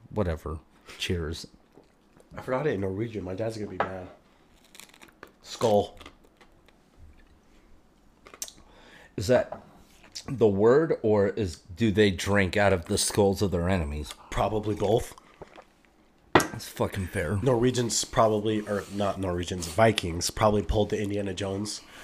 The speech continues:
Speaker 2: where they would eat the brains
Speaker 1: Yeah,
Speaker 2: of other humans
Speaker 1: yeah.
Speaker 2: out of the, out of the skull,
Speaker 1: Yeah.
Speaker 2: and then pour their
Speaker 1: Yeah, kudos to you for giving the Indiana Jones reference.
Speaker 2: Dude,
Speaker 1: That
Speaker 2: I was born and raised on Indiana Jones. That's my shit.
Speaker 1: Really?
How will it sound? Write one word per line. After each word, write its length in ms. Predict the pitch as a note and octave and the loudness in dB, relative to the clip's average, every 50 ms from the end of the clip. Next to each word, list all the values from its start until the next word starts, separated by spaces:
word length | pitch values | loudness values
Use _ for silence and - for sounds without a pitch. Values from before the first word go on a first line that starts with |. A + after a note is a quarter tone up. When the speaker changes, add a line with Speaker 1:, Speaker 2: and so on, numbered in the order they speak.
| - - - - | -18 -18 -14 -10
Speaker 2:
where 100 | - G2+ | -6 -6
they 100 | F#2+ G2 | -4 -4
would 160 | F#2+ F#2+ F#2+ - | -4 -6 -6 -6
eat 220 | A2 G#2+ G#2 G#2 - - G2+ G2+ | -4 -4 -4 -4 -6 -8 -8 -8
the 60 | F#2 | -6
brains 200 | - G2+ G2+ G2+ | -4 0 2 4
Speaker 1:
Yeah, 140 | G2+ G#2 A2 | 6 6 8
Speaker 2:
of 500 | A2+ A#2 A#2 A2+ A2+ A2+ A#2 A#2 A#2 A2+ | 10 10 10 10 10 10 10 10 10 10
other 60 | A2 A2 | 10 8
humans 120 | G#2 A2+ | 8 10
Speaker 1:
yeah. 300 | A#2 A#2+ B2 A2+ G2+ G2+ | 10 12 12 12 12 10
Speaker 2:
out 60 | A#2 - | 8 6
of 340 | A#2+ A#2+ A#2 A2 - - | 4 4 0 -2 -4 -4
the, 60 | - A#2+ | -2 0
out 80 | A#2 A2 | 0 0
of 100 | A2 G#2+ | 0 0
the 60 | G#2+ | -2
skull, 300 | - - A#2 A2+ A2+ A#2 | 0 2 4 6 6 6
Speaker 1:
Yeah. 300 | G2+ G#2 A2 A2+ A#2 A2+ | 8 8 8 8 8 8
Speaker 2:
and 120 | A2+ A2 | 8 8
then 200 | A#2+ A2+ F2+ E2 | 6 6 6 4
pour 200 | - A#2+ A#2 A2+ | 4 4 4 4
their 420 | G#2 A2 A2 G#2+ G#2 G2+ G2+ F#2+ - - - - - | 4 2 0 0 0 0 -2 -6 -8 -12 -18 -10 -6
Speaker 1:
Yeah, 180 | C3+ E3 F3 D3 | -2 0 0 0
kudos 440 | - - - E3+ F3+ G#3 G3+ - - - | 2 6 8 8 10 10 8 4 4 4
to 80 | F3+ | 4
you 80 | F#3+ G3 | 4 4
for 100 | E3 C#3+ | 4 2
giving 240 | B2 C#3+ D#3 D3+ C#3 | 4 4 6 6 6
the 180 | C3 C3+ C#3+ D3+ | 6 6 6 6
Indiana 400 | D#3 D#3 D3 C#3+ D3+ E3+ F3 D3+ | 6 4 2 2 0 0 0 0
Jones 420 | F#2+ G#2 G2+ G2 F#2+ E2+ - - | 2 2 2 2 2 0 0 0
reference. 500 | G2 F#2 - - F#2+ F#2 F2+ E2+ - - | 0 0 0 0 -2 -2 -2 -2 -2 0
Speaker 2:
Dude, 180 | - E3 C3 A#2+ | 2 2 4 6
Speaker 1:
That 80 | C3+ | 8
Speaker 2:
I 80 | D3+ G3 | 10 10
was 220 | F#3 D3 A#2 G2+ | 10 8 6 4
born 380 | F2+ - - A2+ B2 D#3 D#3+ C3 | 2 2 6 10 12 12 12 12
and 160 | A#2 G#2 F#2+ | 10 10 10
raised 320 | C3+ F#3+ A3+ G#3 E3 B2+ | 12 12 12 12 12 12
on 160 | C3 A2+ G#2+ A2 | 10 10 10 10
Indiana 380 | A2 G#2+ G#2 G2+ G2 F#2 F#2 | 10 10 8 8 6 4 2
Jones. 420 | F2 F#2 F#2+ F2 F2 E2+ E2 - - | 2 2 0 0 -2 -2 -4 2 6
That's 240 | B2+ D3+ F3 - - | 8 8 8 8 6
my 140 | A2 F#2+ F#2+ | 2 2 2
shit. 480 | - - - D#3 F3 C3+ - - - - - - - - - - _ _ _ _ _ _ _ _ _ _ _ _ _ - - - _ - | 2 6 8 8 8 8 8 4 -4 -18 -20 -20 -20 -20 -20 -20 _ _ _ _ _ _ _ _ _ _ _ _ _ -20 -20 -20 _ -12
Speaker 1:
Really? 720 | F2+ F2+ F2+ F2 E2+ E2+ E2+ F2 G2 A#2+ C3 A2+ E2 D2+ | -8 -8 -6 -6 -6 -4 -2 2 2 4 4 2 0 -4